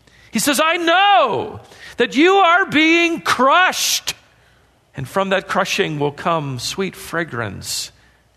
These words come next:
that will draw others to me." I think it's wonderful that he begins his letter, his comments to them in verse nine with the words again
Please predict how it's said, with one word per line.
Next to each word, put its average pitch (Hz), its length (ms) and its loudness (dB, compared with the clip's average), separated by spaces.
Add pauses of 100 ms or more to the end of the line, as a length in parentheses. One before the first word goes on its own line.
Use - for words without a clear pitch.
that 139 180 -10
will 143 120 -6
draw 143 420 -4
others 98 680 -8 (1000)
to - 100 -14
me." 87 400 -10 (600)
I 156 80 -6
think 165 160 -4
it's 139 100 -8
wonderful 147 440 -2
that 143 100 -2
he 135 80 -2
begins 135 340 -4
his 127 140 -4
letter, 135 400 -2 (680)
his 131 140 -10
comments 143 460 -4
to 135 100 -6
them 131 220 -4
in 120 100 -8
verse 127 340 -6
nine 135 440 -4
with 120 160 -10
the 131 80 -6
words 135 400 -4
again 123 520 -8